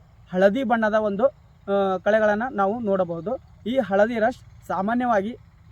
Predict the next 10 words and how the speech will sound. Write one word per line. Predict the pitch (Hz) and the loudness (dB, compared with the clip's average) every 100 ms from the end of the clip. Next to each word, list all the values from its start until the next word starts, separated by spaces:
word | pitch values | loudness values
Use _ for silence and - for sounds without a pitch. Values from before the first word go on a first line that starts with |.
| - - | -14 -6
ಅತಿ | 302 285 262 | -4 0 0
ಹೆಚ್ಚು | 254 - 285 254 | 0 -2 -2 -2
ಒಂದು | 208 226 254 | -2 -2 -2
ಚಳಿ | 214 220 | -2 -2
ಇರುವ | 233 233 | -2 -4
ಪ್ರದೇಶದಲ್ಲಿ | 208 202 202 202 196 196 | -4 -6 -4 -2 -2 -2
ನಾವು | 185 240 330 - 180 | -4 -6 -8 -10 -2
ನೋಡಬಹುದು. | 190 185 175 165 226 | 0 2 -2 -4 -8
ಕಪ್ಪು | - - - 233 262 | -10 -4 2 2 4
ರಸ್ಟ್, | 214 - | 0 -2